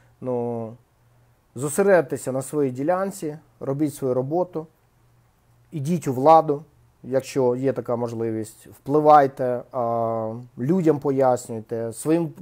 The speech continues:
власним прикладом. Люди повинні бачити, що з'явилися якісь нові світлі люди. І тоді до цих людей і симпатія,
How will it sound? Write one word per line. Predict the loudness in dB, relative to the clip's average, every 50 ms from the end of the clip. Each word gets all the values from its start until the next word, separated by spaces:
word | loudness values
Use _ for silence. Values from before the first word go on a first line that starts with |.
| -6
власним | 0 2 2 2 2 -2 -8 -6
прикладом. | -4 -4 -4 -4 -2 -4 -2 -2 -2 -4 -4 -10 -20 -20 -20 -20 _ -4
Люди | -2 0 2 2 2
повинні | 2 2 2 2 2 2 2 2
бачити, | 6 6 6 6 4 0 -4 -6 -6
що | -6 -4
з'явилися | -2 -2 -2 0 0 0 0 -2 -2 0 -2
якісь | -2 0 -2 -4 -4
нові | -4 -4 -4 -4 -4 -6
світлі | -6 -6 -6 -4 -4 -4 -4 -4 -4 -4 -4 -4 -4
люди. | -4 -4 -4 -4 -6 -6 -6 -8 -8 -12 -14 -12
І | -12 -10
тоді | -6 -6 -6 -4 -4 -4
до | -4 -4 -4
цих | -4 -6 -10 -8 -8
людей | -8 -4 0 0 0 0
і | -2 -4 -8
симпатія, | -8 -6 -8 -8 -6 -4 -2 -2 -2 -2 -4 -10 -12